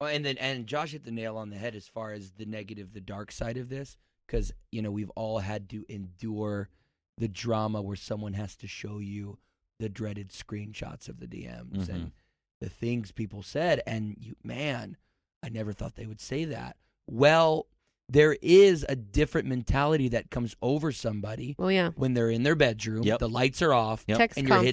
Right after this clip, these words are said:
Speaker 3: confidence.
Speaker 1: behind a screen.
Speaker 3: Oh,
Speaker 1: Yep.
Speaker 3: yeah.
Speaker 1: Text confidence. Things that they would never say in person.
Speaker 2: Mm-hmm.
Speaker 1: And, um, but,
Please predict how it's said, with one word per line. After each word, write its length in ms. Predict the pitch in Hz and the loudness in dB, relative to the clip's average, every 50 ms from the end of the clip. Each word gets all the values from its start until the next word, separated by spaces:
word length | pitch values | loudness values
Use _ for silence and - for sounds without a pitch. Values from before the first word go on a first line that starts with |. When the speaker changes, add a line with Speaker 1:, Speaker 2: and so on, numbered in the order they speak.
| 131 151 | 4 4
Speaker 3:
confidence. 80 | - 117 | 4 4
Speaker 1:
behind 180 | 131 135 135 139 | 2 2 0 0
a 40 | |
screen. 360 | 123 - - - 185 196 160 - | -2 -4 -4 -2 0 2 4 6
Speaker 3:
Oh, 80 | 170 190 | 8 8
Speaker 1:
Yep. 80 | 202 | 8
Speaker 3:
yeah. 220 | 214 220 220 190 185 | 8 8 6 4 2
Speaker 1:
Text 220 | 127 120 - - | 0 -2 -6 -8
confidence. 540 | - 143 160 190 175 170 139 123 113 - - - - _ _ _ _ _ - | -6 -6 -6 -4 -4 -4 -4 -4 -6 -8 -12 -18 -20 _ _ _ _ _ 0
Things 300 | 160 165 170 165 143 123 | 0 2 2 0 0 0
that 160 | 151 131 - | 0 0 0
they 120 | - 135 131 | -2 -2 -2
would 360 | 120 117 117 131 131 120 117 | -2 -4 -2 -2 0 0 0
never 280 | 120 120 117 113 113 107 | -2 -2 -2 -4 -6 -8
say 380 | - - - 120 117 113 117 - _ - | -8 -6 -4 -4 -4 -4 -6 -10 _ -6
in 240 | 117 113 107 110 | -4 -4 -4 -2
person. 440 | 104 143 180 180 127 - - - 185 - _ - | 0 0 0 0 0 -4 -8 -12 -12 -16 _ -4
Speaker 2:
Mm-hmm. 280 | 110 104 92 107 110 113 123 - | -2 -2 0 0 -2 -2 -2 -4
Speaker 1:
And, 480 | - 127 127 123 123 123 123 120 117 | -4 -2 -2 0 0 0 -2 0 0
um, 360 | 120 117 117 117 113 113 110 - _ _ _ _ _ | 0 0 0 0 -2 -4 -8 -10 _ _ _ _ _
but, 160 | - 139 131 | -4 -4 -4